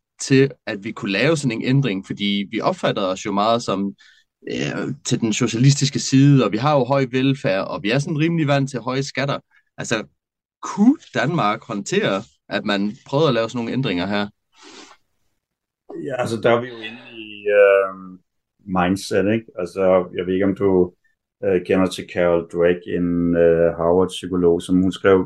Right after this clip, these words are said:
Speaker 2: en bog, der hed Mindset, som, som er meget banebrydende, hvor hun, hun beskrev to,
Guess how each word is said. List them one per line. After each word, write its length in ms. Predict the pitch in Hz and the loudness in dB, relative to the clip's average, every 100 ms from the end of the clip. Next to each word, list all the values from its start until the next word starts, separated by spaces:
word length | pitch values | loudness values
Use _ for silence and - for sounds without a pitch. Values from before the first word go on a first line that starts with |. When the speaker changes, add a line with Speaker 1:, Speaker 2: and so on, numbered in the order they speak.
| - | -2
Speaker 2:
en 100 | 95 | -4
bog, 200 | 98 95 | -2 -2
der 60 | 92 | 2
hed 120 | 95 | 4
Mindset, 600 | 90 85 90 - 92 - - _ _ _ _ _ | 4 4 0 0 -2 -2 -10 _ _ _ _ _
som, 300 | - 98 90 | -10 -4 -2
som 120 | 85 90 | 0 0
er 20 | |
meget 240 | 87 90 - | 2 0 0
banebrydende, 540 | 85 101 98 92 92 | 0 0 -2 0 2
hvor 100 | 95 | 2
hun, 220 | 98 95 110 110 | 2 0 -4 -4
hun 220 | 110 113 | -2 -6
beskrev 360 | - 123 120 | 0 2 2
to, 280 | 120 131 110 | 0 -6 -6